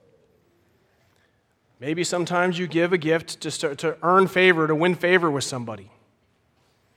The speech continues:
Th-, those are unhealthy reasons why we give gifts sometimes.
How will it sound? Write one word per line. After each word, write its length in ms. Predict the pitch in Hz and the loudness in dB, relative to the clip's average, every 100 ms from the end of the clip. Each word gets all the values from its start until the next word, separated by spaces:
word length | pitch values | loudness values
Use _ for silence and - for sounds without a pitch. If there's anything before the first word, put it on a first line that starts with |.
| _ _ _ _ _ _ _ _ _ _ _ | _ _ _ _ _ _ _ _ _ _ _
Th-, 120 | - | 0
those 160 | 196 226 | 4 4
are 80 | - | 4
unhealthy 560 | 202 202 160 214 214 | 2 2 6 4 4
reasons 460 | 170 185 190 151 131 | -4 -2 -2 -4 -2
why 220 | 151 160 | 2 4
we 100 | 165 | 2
give 240 | 156 151 139 | 0 -4 -4
gifts 220 | 240 - | -6 -6
sometimes. 640 | 147 123 113 90 - - | -10 -12 -14 -18 -20 -20